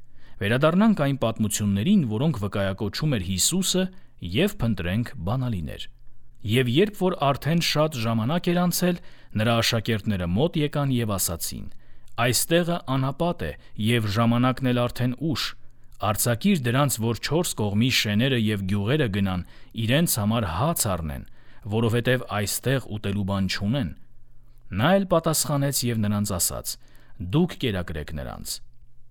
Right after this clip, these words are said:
Նրանք էլ ասացին նրան. «Գնանք երկու հարյուր դահեկանի հաց առնենք և դրանց տանք, որ ուտեն»։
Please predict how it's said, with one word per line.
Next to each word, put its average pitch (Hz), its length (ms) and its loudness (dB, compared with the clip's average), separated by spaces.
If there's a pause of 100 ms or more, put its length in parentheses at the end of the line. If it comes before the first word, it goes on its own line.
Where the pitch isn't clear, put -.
Նրանք 151 340 4
էլ 180 160 2
ասացին 127 500 0
նրան. 78 300 -4 (440)
«Գնանք 117 460 4
երկու 127 400 0
հարյուր 120 300 2
դահեկանի 117 500 2
հաց 110 300 2
առնենք 117 400 0
և 107 180 -2
դրանց 107 300 0
տանք, 104 260 -2
որ 101 200 -4
ուտեն»։ 80 280 -6